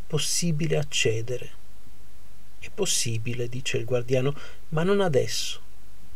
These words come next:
poiché la porta d'ingresso alla legge sta sempre aperta e il guardiano si scosta un po',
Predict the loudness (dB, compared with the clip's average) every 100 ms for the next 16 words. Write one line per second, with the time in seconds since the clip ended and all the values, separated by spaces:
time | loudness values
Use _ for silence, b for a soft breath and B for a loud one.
0 | -2 b b 0 2 6 6 6 B B
1 | B B -2 -2 2 2 2 2 2 0
2 | -2 -2 -2 -2 -2 0 2 2 2 0
3 | 2 2 2 2 -2 -2 -2 0 2 2
4 | 2 0 0 2 2 2 -2 -2 -2 -2
5 | -2 -2 -2 0 0 0 0 -2 0 2
6 | 2 2 0 6 4